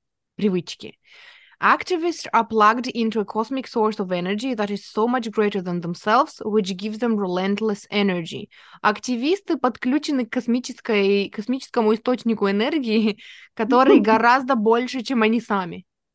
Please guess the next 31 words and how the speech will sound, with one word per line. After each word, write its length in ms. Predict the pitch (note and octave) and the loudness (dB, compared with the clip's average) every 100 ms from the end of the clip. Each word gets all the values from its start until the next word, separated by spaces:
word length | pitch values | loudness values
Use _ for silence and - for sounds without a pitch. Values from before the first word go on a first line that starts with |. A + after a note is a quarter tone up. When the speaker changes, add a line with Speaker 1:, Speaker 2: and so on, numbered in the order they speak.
| _ _ | _ _
Speaker 1:
И 60 | A#3 | -4
это 340 | A#3+ C#4 D#4+ | 0 0 2
дает 440 | B3+ B3 B3 C4+ C#4+ | 2 2 4 4 4
им 160 | B3 | 0
бесконечное 800 | A3 C4+ C#4+ C4+ C4 B3+ - A3+ | 0 -2 2 2 2 0 -2 -2
количество 420 | A#3 G#3+ A3 G3+ | -2 -6 -6 -2
энергии. 440 | G3 F3+ E3 D3+ C#3+ | 0 0 -4 -12 -12
Вот 160 | F3+ G3+ | -2 -2
знаешь, 240 | G#3+ F4+ - | 0 -2 -4
вот 120 | G3 | -6
я 120 | G#3+ | -4
этого 240 | D#4+ A3+ G3+ | -4 -4 -4
не 160 | G3+ | -2
чувствовала. 500 | G3 F3+ - - F#2 | -4 -10 -14 -10 -10
Вот 180 | F3+ F3+ | -8 -10
как 240 | - A#3 F#3 | -10 -10 -10
это 120 | - | -12
почувствовать? 380 | D#3+ - D#3+ F#3 | -14 -14 -4 2
Speaker 2:
Наоборот, 440 | F#3+ F#3 F#3+ F#3+ G3 | 4 6 6 6 4
Speaker 1:
Наверное, 160 | F#3 | 2
Speaker 2:
я 20 | F#3 | -2
чувствовала, 460 | - G3 G3+ F#3+ | -4 -4 2 2
как 160 | F#3+ G3 | 2 0
будто 180 | A3+ A3 | 0 2
меня 240 | A#3 A#3 | 2 2
выжимают. 680 | A#3 A#3+ B3+ A#3 G#3+ A#3+ - | 2 4 4 6 4 2 0
<laughs> 240 | C4+ C4+ - | 0 0 0
Speaker 1:
Да, 440 | G#3+ C#4+ C4 G3+ | 2 6 6 6
как 240 | G3+ G#3 | 2 -4
будто 380 | A3+ B3+ - C#4 | -4 -4 -4 -4
бы 400 | A#3+ B3 A3+ G3 | 0 0 0 -2